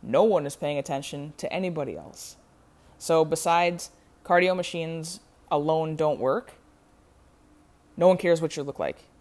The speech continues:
when you're in a gym 'cause no one's looking at you. So those are two hard truths and, uh, and some places to go with them. So what does that mean? What are we doing? What are we talking about?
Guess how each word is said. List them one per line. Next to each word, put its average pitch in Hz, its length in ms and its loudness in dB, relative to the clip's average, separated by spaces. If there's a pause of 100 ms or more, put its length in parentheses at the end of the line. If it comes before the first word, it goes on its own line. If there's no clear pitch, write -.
when 151 160 -4
you're 147 120 -2
in 143 60 -4
a 147 80 -6
gym 98 220 -6
'cause 147 180 -10
no 151 120 -6
one's 147 180 -8
looking 117 240 -10
at - 160 -16
you. - 100 -18 (220)
So - 180 -4
those 156 220 0
are 156 60 -6
two 185 400 -6
hard 156 320 -2
truths - 500 -12 (680)
and, 135 400 -4
uh, 120 280 0 (100)
and 139 300 -8 (420)
some 160 160 -8
places 160 380 -2
to - 80 -12
go 143 180 0
with 117 180 -4
them. 85 240 -12 (140)
So 143 300 0 (2500)
what 175 100 4
does 170 120 2
that 156 120 2
mean? 123 240 -6 (300)
What 160 120 0
are 160 40 2
we 156 100 2
doing? 110 220 -4
What 147 100 -4
are 160 40 0
we 160 60 0
talking 131 280 -2
about? 92 240 -6